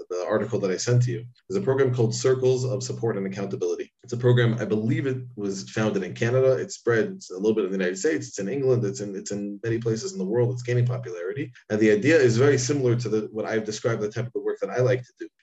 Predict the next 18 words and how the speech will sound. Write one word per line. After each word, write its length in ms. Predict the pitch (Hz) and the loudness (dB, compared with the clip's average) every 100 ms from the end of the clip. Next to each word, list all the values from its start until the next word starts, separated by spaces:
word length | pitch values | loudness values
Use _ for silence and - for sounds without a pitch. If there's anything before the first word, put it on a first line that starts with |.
| _ | _
is 160 | 120 110 | 2 4
as 80 | 110 | 4
opposed 320 | 123 151 - | 4 2 4
to 80 | 123 | 0
saying, 540 | 131 143 139 117 113 - - | 2 0 0 0 -2 -10 -4
"You're 140 | 110 104 | 0 0
a 40 | |
sicko, 640 | - 175 165 147 123 98 95 | 2 0 4 4 4 4 0
you, 120 | 98 | -6
you're, 280 | 107 110 104 | -4 -4 -2
you're, 400 | 104 107 101 98 104 | -2 0 0 -4 -8
you're, 280 | 107 104 101 | -4 -4 -2
you're 160 | 113 | -2
dangerous, 480 | 107 147 143 123 - | 2 2 4 4 4
get 200 | 131 123 | 4 4
out 160 | 123 127 | 6 2
of 100 | - | 0
here." 400 | 95 92 123 | -2 -2 -4